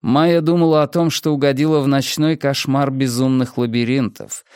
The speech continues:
пока марсоход не спустился к западному склону. Там он миновал кратер Рабе и покатил по испещренным кратерами холмам земли Ноя.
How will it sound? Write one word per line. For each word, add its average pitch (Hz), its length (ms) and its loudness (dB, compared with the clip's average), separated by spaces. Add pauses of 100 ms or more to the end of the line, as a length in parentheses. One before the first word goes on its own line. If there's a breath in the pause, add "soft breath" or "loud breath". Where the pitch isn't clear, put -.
(240 loud breath)
пока 156 300 0
марсоход 127 600 0
не 113 120 -2
спустился 139 800 -2
к 117 80 -4
западному 104 640 -2
склону. 82 600 -10 (760)
Там 160 240 2
он 170 180 4
миновал 151 500 2
кратер 139 440 -2
Рабе 110 560 -2 (300 soft breath)
и 156 120 2
покатил 147 480 0
по 131 160 -2
испещренным 120 760 0
кратерами 113 500 -2
холмам 101 560 -2
земли 101 400 -2
Ноя. 101 520 -4